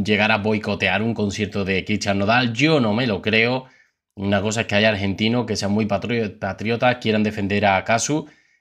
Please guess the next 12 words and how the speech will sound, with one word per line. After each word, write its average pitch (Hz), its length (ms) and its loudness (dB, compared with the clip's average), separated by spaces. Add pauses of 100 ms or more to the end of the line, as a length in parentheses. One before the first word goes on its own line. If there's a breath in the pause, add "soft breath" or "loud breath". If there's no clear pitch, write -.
y 104 140 0
le 98 120 4
hayan, 101 440 4
hayan 107 320 0
amenazado 98 360 -2
a 92 40 -4
Cristian 98 260 -2
Nodal, 131 280 2
que - 80 -12
eso - 120 -14
está - 160 -18
feo. 135 480 -2